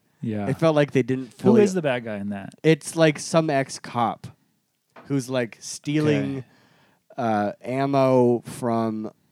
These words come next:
Speaker 2: the police warehouse and giving it to, like, young black kids, but
Speaker 1: Okay.
Speaker 2: also using it to, like, build houses. He's building, like, a
Speaker 1: Okay.
Speaker 2: housing development. I did not fully understand his motivation,
Speaker 1: <laughs>
Speaker 2: and they did not fully explain his motivation.
Speaker 1: Yeah.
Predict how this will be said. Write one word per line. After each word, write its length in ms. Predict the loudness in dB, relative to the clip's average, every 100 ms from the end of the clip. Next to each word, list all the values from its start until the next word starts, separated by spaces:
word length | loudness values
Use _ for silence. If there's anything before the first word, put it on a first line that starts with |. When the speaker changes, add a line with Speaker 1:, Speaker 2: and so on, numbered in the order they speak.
| _ _ _ _ -6
Speaker 2:
the 160 | -6
police 460 | -4 -2 0 -2 -2
warehouse 640 | -2 -2 -2 0 0 -2
and 160 | -8 -4
giving 280 | -2 -2 -2
it 120 | -6
to, 120 | -6
like, 260 | -6 -6 -2
young 280 | -2 -2 -4
black 360 | -2 -2 -4
kids, 440 | -4 -2 0 0 -4
but 160 | -2
Speaker 1:
Okay. 100 | 0
Speaker 2:
also 240 | 0 0 -2
using 420 | 0 0 -2 -4
it 140 | -6 -8
to, 100 | -6
like, 320 | -6 -6 _
build 220 | -2 -2
houses. 720 | -4 0 2 2 2 2 0
He's 160 | -4 -2
building, 400 | 2 2 0 -4
like, 140 | -4
a 40 | -4
Speaker 1:
Okay. 60 |
Speaker 2:
housing 380 | -2 0 2 0
development. 560 | -2 0 0 0 -2 -4 -12 -4
I 120 | 4
did 140 | 6 8
not 240 | 6 4
fully 300 | 2 4 6
understand 480 | 4 0 -2 -2 0
his 160 | 0 0
motivation, 640 | 4 8 8 8 6 4
Speaker 1:
<laughs> 280 | 4 0 -4 -4
Speaker 2:
and 120 | 2
they 120 | 2
did 140 | 2
not 240 | 2 2 2
fully 280 | 0 2 2
explain 360 | 2 4 4
his 160 | 2 -4
motivation. 520 | -8 -10 -10 -10 -8
Speaker 1:
Yeah. 280 | -6 -6 -8